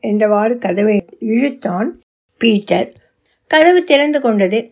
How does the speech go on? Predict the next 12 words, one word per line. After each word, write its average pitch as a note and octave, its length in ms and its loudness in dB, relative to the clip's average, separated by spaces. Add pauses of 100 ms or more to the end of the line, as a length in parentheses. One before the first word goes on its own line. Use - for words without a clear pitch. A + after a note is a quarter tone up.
(260)
மயங்கி D#4 420 2
கிடந்த E4 400 0
அந்த A#3 220 0
பெண்ணை C4 440 -2
இழுத்து A#3+ 380 -4
வெளியே A3 380 0
போட்டான் F3+ 600 -4
பீட்டர். G3 460 0 (440)
இழுத்த G4+ 380 2
வேகத்தில் C4+ 580 0
கார் C4 340 0
நிலைகுலைந்து B3+ 640 -2